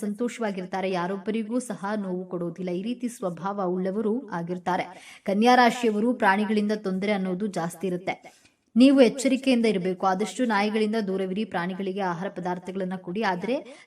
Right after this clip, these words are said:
ಸಲುಗೆ ಅನ್ನೋದು ಜಾಸ್ತಿ ಬೇಡ. ಈ ಕನ್ಯಾ ರಾಶಿಯವರು ಉದ್ಯೋಗದಲ್ಲಿ ಹೆಚ್ಚು ಬದಲಾವಣೆ ಮಾಡ್ತಾ ಇರ್ತಾರೆ. "ನನಗೆ ಈ ಕೆಲಸ ಆಗಲ್ಲ,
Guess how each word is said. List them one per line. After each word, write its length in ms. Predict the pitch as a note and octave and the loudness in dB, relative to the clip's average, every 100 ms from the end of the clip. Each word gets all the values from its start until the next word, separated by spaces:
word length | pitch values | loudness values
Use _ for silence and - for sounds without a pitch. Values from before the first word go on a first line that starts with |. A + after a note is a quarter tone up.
| - | 0
ಸಲುಗೆ 340 | B3 A#3+ C4+ D4+ | 4 6 6 6
ಅನ್ನೋದು 320 | A#3 G#3 A#3+ | 4 2 0
ಜಾಸ್ತಿ 360 | B3 F3 G3+ | -2 -4 -6
ಬೇಡ. 200 | F3 D3 - D3 _ _ - | -10 -10 -12 -18 _ _ -4
ಈ 60 | B3+ | 2
ಕನ್ಯಾ 260 | C4 B3+ | 4 6
ರಾಶಿಯವರು 460 | C#4+ C#4 C#4 C4 C#4 | 6 4 2 2 2
ಉದ್ಯೋಗದಲ್ಲಿ 520 | A3 A3+ B3 C4 B3+ | 2 2 2 2 0
ಹೆಚ್ಚು 320 | G3+ A3+ - | 0 -4 -6
ಬದಲಾವಣೆ 520 | G#3+ G3 A3 A3+ A3+ A3 | -6 -2 0 2 0 -2
ಮಾಡ್ತಾ 360 | F#3+ F3+ G3 | -2 -4 -6
ಇರ್ತಾರೆ. 420 | F#3 G3 E3+ F3 | -6 -6 -6 -4
"ನನಗೆ 380 | F#3 F3+ A3+ A#3 | -4 -2 -2 -2
ಈ 220 | F#3+ A3 | -2 -2
ಕೆಲಸ 340 | A#3+ A#3 G#3 G#3+ | -2 -2 -2 0
ಆಗಲ್ಲ, 320 | G3 F#3+ F3+ | -2 -2 -2